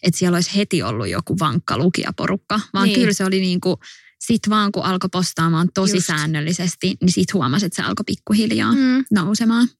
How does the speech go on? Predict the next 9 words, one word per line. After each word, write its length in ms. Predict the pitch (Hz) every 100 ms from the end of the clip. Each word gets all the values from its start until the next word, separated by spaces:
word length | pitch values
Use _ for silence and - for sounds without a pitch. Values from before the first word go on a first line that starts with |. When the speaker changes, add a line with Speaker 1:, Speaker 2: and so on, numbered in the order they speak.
| -
Speaker 2:
On, 240 | 320 339
on, 140 | 320 269
ja 80 | 240
kyllähän 320 | 277 262 254
sen 160 | 254
huomaa 360 | 285 247 202 190
ihan 260 | 190 185 175
niinku 400 | 175 175 175 180 - - - - _ _ _ _ 180
näissä 540 | 170 170 156 -